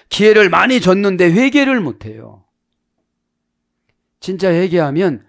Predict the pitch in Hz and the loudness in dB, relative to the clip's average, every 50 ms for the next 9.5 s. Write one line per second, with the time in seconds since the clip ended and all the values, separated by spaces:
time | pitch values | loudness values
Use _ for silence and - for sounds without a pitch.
0 | _ _ _ - - 196 214 220 226 220 208 156 151 143 131 123 123 120 104 113 | _ _ _ -14 -10 -8 -8 -6 -6 -6 -6 -8 -8 -8 -8 -10 -12 -14 -14 -16
1 | 110 107 113 107 101 _ _ _ _ _ _ _ _ _ _ _ _ _ 175 214 | -18 -20 -20 -20 -20 _ _ _ _ _ _ _ _ _ _ _ _ _ -8 -8
2 | 226 _ _ _ _ _ _ _ _ _ _ _ _ _ _ _ _ _ _ _ | -8 _ _ _ _ _ _ _ _ _ _ _ _ _ _ _ _ _ _ _
3 | _ 113 123 143 190 190 180 165 156 - - 135 120 127 - _ _ _ _ _ | _ -12 -8 -8 -6 -4 -4 -4 -6 -8 -12 -14 -16 -16 -20 _ _ _ _ _
4 | _ _ _ _ _ - 165 202 - 170 - 220 240 226 233 208 170 139 139 117 | _ _ _ _ _ -10 -8 -8 -8 -4 -6 -4 -2 0 0 -2 -2 -4 -6 -8
5 | 113 117 113 107 117 127 113 _ _ _ _ _ _ _ _ _ _ _ _ _ | -8 -12 -14 -16 -16 -18 -20 _ _ _ _ _ _ _ _ _ _ _ _ _
6 | _ _ _ - 226 233 - _ _ _ _ _ _ _ _ _ _ _ - 139 | _ _ _ -10 -10 -10 -12 _ _ _ _ _ _ _ _ _ _ _ -8 -8
7 | 135 110 - - _ _ _ _ _ _ _ _ _ _ _ _ _ _ _ _ | -8 -8 -10 -14 _ _ _ _ _ _ _ _ _ _ _ _ _ _ _ _
8 | _ _ _ _ _ _ _ _ _ - 170 185 175 175 151 147 143 151 160 156 | _ _ _ _ _ _ _ _ _ -6 -4 -2 0 0 2 2 2 2 2 0
9 | 143 139 139 143 143 135 143 143 117 | 0 -4 -4 -6 -6 -6 -6 -8 -10